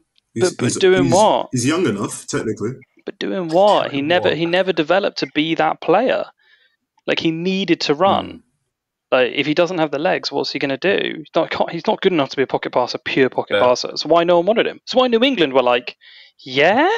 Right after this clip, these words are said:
Speaker 2: And then realised how terrible that decision was.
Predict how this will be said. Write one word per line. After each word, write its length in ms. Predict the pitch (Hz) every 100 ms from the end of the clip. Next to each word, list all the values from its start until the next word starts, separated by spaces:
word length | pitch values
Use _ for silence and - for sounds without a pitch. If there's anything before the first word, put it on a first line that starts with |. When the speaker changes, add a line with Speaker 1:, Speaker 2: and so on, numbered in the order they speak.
| - _ _ _ _ _ _ 170
Speaker 2:
And 160 | 156
then 180 | 147 143
realised 500 | 147 139 135 131 -
how 360 | - 131 117 - -
terrible 640 | - - 175 151 139 127
that 140 | 127 131
decision 360 | 135 127 120
was. 360 | 120 - -